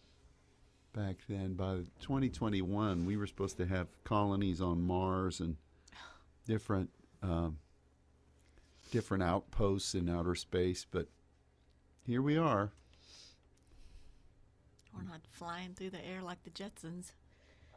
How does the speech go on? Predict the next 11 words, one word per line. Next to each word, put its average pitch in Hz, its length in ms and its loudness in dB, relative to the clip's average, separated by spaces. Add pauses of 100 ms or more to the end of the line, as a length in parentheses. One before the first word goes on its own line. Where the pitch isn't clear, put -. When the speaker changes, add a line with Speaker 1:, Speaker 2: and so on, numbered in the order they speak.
(440)
Speaker 2:
in 175 80 -12
our 175 240 -8 (100)
cars. 202 520 -4
<laughs> - 60 0 (340)
Speaker 1:
Yeah, 123 380 2
that's 139 320 -2
true. 131 380 2 (800)
That's 120 280 0
true. 123 460 6 (280)
Um, 95 440 -2 (580)
Speaker 2:
However, 185 480 -8